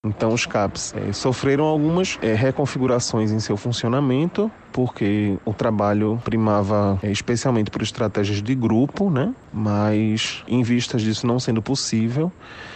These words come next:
eh, adotaram estratégias de acompanhamento à distância, né? Principalmente com os teleatendimentos, as videochamadas, mas primando pelo cuidado psicossocial de qualidade.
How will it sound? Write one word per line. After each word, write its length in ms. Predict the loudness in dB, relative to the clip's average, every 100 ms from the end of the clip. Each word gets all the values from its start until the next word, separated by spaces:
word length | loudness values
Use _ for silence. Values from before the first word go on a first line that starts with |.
| -18 -6
eh, 100 | 0
adotaram 440 | 2 2 0 0 0
estratégias 640 | 0 -2 0 0 0 0
de 100 | 0
acompanhamento 680 | 0 0 0 2 2 2 0
à 20 |
distância, 800 | 0 -2 -2 0 0 -2 -4 -4 -4
né? 140 | -4
Principalmente 800 | -2 -2 -4 0 0 2 0 -2
com 340 | -4 -2 0 -2 -6 -16 -14 -6
os 160 | -6
teleatendimentos, 1400 | -2 0 0 0 0 2 2 2 0 0 0 -2 -2 -8 -10
as 200 | -2 -2
videochamadas, 1200 | 0 0 0 0 0 2 2 2 2 2 0 -2 -10 -20 -14 -2
mas 500 | 2 2 2 0 -4
primando 560 | 0 2 2 2 2
pelo 300 | 0 0 0
cuidado 580 | -2 -2 0 2 2 0
psicossocial 1000 | -4 -6 -8 -4 -4 -2 0 2 2 0 -2
de 140 | -4
qualidade. 720 | -2 0 0 0 0 0 -4